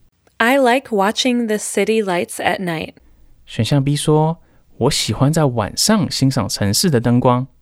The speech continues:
Speaker 2: 那选项 B 的回应好像也跟提问的问题“我应该开一盏灯”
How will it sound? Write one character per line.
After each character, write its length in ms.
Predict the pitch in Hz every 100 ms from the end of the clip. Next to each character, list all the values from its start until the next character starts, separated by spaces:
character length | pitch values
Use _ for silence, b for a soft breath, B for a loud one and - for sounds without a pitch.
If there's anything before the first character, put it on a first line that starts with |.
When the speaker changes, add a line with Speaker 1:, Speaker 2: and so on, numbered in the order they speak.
| _ _ _ - -
Speaker 2:
那 160 | 269
选 200 | - 113
项 220 | 107 202
B 140 | 156 175
的 80 | 170
回 200 | 113 131
应 200 | 135 120 b b
好 240 | - - 113
像 180 | -
也 140 | 247 113
跟 220 | 139 170
提 260 | - - 226
问 240 | 202 180
的 100 | 135
问 220 | 180 220
题 300 | 113 - 113 b b -
“我 300 | 117 101 -
应 200 | 156 180
该 180 | 190 180
开 180 | - 165
一 120 | 180
盏 200 | 170 104
灯” 300 | 107 131 147